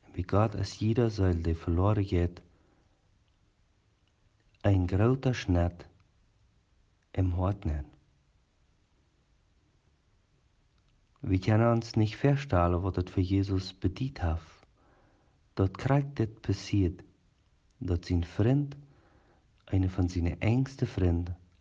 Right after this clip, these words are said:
am verleden deed. Am den rug gedraaid en wegging van am. Dat zijn de wijden die ook wie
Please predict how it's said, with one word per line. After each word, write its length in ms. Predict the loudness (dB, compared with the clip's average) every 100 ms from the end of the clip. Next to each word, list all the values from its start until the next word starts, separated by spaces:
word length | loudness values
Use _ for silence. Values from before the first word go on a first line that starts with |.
| _ _
am 420 | 0 0 0 -6 -10 _
verleden 540 | -6 -2 0 0 -2
deed. 220 | -4 -6 -8 _ _ _ _ _ _ _ _ -20 -20 -20 -20 -20 _ _ _ _ _ _ _ _ _
Am 260 | 0 2 2
den 220 | 2 2
rug 140 | 2 0
gedraaid 460 | -2 -2 -4 -8 -16 _ _ -4
en 220 | 0 0
wegging 540 | 0 -2 -2 -2 -2
van 200 | -4 -6
am. 160 | -4 -8 -12 _ _ _ _ _ _ _ _ _ _ _ _ _ _ _ _ _ _ _ _ _ _ _ -20 -20 _ _ _ _ _ _ _ _ _ _ _ _ _ _ _ _
Dat 180 | -4 0
zijn 180 | 4 4
de 160 | 2
wijden 560 | 4 4 4 4 4 2
die 200 | 2 2
ook 140 | 2
wie 480 | -2 0 0 0 -6